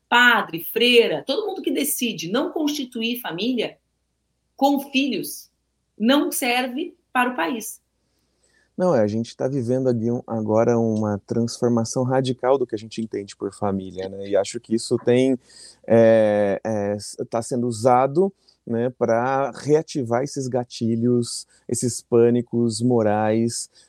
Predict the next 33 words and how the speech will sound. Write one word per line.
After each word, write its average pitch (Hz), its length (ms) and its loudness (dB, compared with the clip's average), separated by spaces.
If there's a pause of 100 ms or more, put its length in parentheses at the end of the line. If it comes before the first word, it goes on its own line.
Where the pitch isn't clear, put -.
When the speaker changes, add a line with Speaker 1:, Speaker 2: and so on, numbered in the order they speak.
(120)
Speaker 2:
é, 107 260 0
pra 110 140 -4
fazer 113 280 2
as 110 100 -6
pessoas 113 400 -2
ficarem 107 320 0
com 120 180 -2
medo, 110 640 0 (220)
né? 104 240 0
Então, 107 560 0
é, 104 160 2
esse - 220 -4
debate 113 520 4
tá 117 200 2
sendo, 120 340 2 (220)
é, - 160 4
pare-, 143 240 4
parecia 170 320 4
que 185 80 -4 (120)
a 175 60 2
gente 175 160 2
tinha 190 180 0
passado 165 400 0
já 123 120 0
desse 113 240 -6
lugar, 98 320 -2
né? 113 180 2 (320)
É, 113 420 4
eu 131 60 8
achava 143 320 4
assim, 143 160 -6
"Nossa, 160 400 0
conseguimos 160 800 0